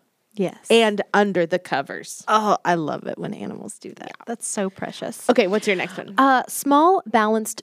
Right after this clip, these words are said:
Speaker 1: to-do lists. Here is what
Speaker 2: Okay.
Speaker 1: I mean. So, if you've been listening to this podcast, you know that I struggle with to-do lists, and making myself do way too much or things that I don't actually need to be doing. So, here's what I do.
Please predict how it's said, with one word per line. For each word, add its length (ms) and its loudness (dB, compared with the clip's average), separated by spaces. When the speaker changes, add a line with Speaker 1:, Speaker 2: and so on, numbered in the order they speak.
Speaker 1:
to-do 340 2
lists. 600 -4
Here 420 4
is 160 -4
what 160 4
Speaker 2:
Okay. 160 0
Speaker 1:
I 100 2
mean. 320 -4
So, 380 2
if 160 4
you've 120 2
been 160 0
listening 360 2
to 120 -4
this 160 0
podcast, 580 0
you 80 2
know 220 4
that 160 4
I 80 0
struggle 480 2
with 300 0
to-do 280 4
lists, 300 0
and 180 4
making 320 4
myself 480 2
do 340 4
way 300 4
too 160 -2
much 320 2
or 80 2
things 340 -2
that 120 2
I 80 2
don't 260 -2
actually 440 -6
need 220 -10
to 80 -18
be 100 -4
doing. 360 -6
So, 380 0
here's 340 4
what 140 0
I 140 0
do. 260 -4